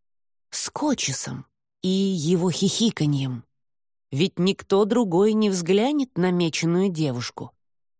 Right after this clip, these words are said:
Если благодарность — тяжелое бремя, то что тогда любовь?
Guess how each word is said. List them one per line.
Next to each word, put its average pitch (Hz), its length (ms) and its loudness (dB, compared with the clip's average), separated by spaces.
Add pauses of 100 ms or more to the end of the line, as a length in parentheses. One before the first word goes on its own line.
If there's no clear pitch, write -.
(580)
Если 165 420 0
благодарность — 156 1000 0 (220)
тяжелое 175 640 2
бремя, 160 560 0 (420)
то 208 120 2
что - 280 -2
тогда 233 400 0
любовь? 254 640 -2